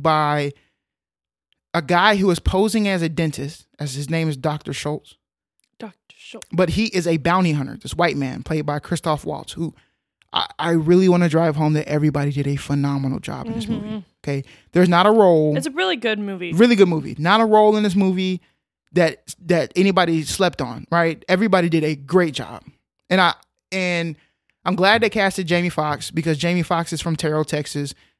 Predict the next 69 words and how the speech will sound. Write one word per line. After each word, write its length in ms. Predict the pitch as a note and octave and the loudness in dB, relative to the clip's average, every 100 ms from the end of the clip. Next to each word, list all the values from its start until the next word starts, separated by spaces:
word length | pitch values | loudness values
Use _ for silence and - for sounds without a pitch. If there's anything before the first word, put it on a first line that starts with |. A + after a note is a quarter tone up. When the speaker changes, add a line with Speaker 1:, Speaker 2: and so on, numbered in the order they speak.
| - | -6
Speaker 1:
Uh, 120 | D3+ | -2
he 100 | D#3+ | 0
grew 180 | D3 E3 | 2 2
up 80 | D#3+ | 2
on 100 | D#3 | -2
a 40 | |
farm. 480 | - D3+ D3+ C#3+ C#3+ | -2 -2 0 0 0
Like, 120 | C#3+ | -4
he's 360 | E3 D#3+ D#3 D3 | -4 -4 -2 -2
very 200 | E3+ E3 | 0 0
country. 400 | - E3 D#3 C#3 | -2 -4 -4 -2
He's 140 | F#3 D#3 | -2 0
a 40 | |
country 240 | F3+ C#3+ | 0 -2
boy. 200 | C3 - G3+ | -4 -6 -6
Speaker 2:
Mm-hmm. 160 | G#3+ G#3 _ | -8 -12 _
Speaker 1:
So 140 | - F3 | 0 2
it 220 | E3 E3 | 2 -2
felt 360 | - G3 F3 - | 0 2 2 -4
very, 420 | D#3 E3+ D#3+ D3+ | 0 2 2 2
uh, 400 | D#3 D3+ C#3+ C3+ C3+ - | 0 0 -2 -4 -8 -6
it 120 | D3 | -4
felt 240 | - F3+ | 0 0
very 160 | D#3+ D#3+ | 2 2
natural 380 | - F3 G3 D#3+ | 2 0 -2 -6
Speaker 2:
Authentic, 220 | E3+ G#3 | -8 -6
Speaker 1:
and 80 | E3+ | -4
Speaker 2:
yeah. 60 | E3 | -2
Speaker 1:
authentic, 340 | F#3+ F3+ C3+ - | 0 0 -2 -4
right? 240 | D#3+ D3 - _ _ _ _ - | -4 -4 -8 _ _ _ _ -4
Uh, 120 | D#3 | 0
because 260 | E3 G3 | 0 0
they 160 | D#3+ E3+ | 0 0
did 240 | C3+ F#3+ | 4 4
actually 360 | F#3 D#3+ - E3+ | 4 0 -2 -4
try 200 | - E3 | 0 0
to 80 | D3+ | 0
cast 480 | - D#3+ D3+ D3+ - | -2 -2 -2 -6 -8
Will 160 | D#3 D#3 | 0 0
Smith. 300 | - D3+ C#3 | 0 -4 -6
That's, 120 | D3 | -6
a 60 | D#3+ | -4
lot 80 | |
of 40 | D#3 | -2
people 140 | D#3+ | -2
don't 100 | D3+ | -2
know 100 | C#3 | -2
that. 220 | C3+ G#2+ _ _ _ _ | -4 -8 _ _ _ _
They 80 | D3 | 0
tried 140 | F3+ | 2
to 40 | A#3 | 4
cast 180 | D#4+ D#3+ | 2 2
Speaker 2:
Really? 80 | D#3+ | 0
Speaker 1:
Will 60 | D#3 | -2
Smith. 300 | G3 E3+ - | 0 -2 -4
And 100 | E3 | -4
you 100 | D#3+ | -2
know 120 | E3+ F3 | 2 2
what 100 | E3 | 4
Will 140 | E3+ | 4
Smith 240 | E3 G3 | 4 0
said? 240 | G3 A#3 A#3+ | 2 0 0
You 80 | F3 | 0
know 80 | |
why 80 | E3+ | 2
he 40 | E3+ | 2
turned 200 | F#3+ F#3 | 2 0
it 20 | |
down? 300 | G3+ B3+ | 0 0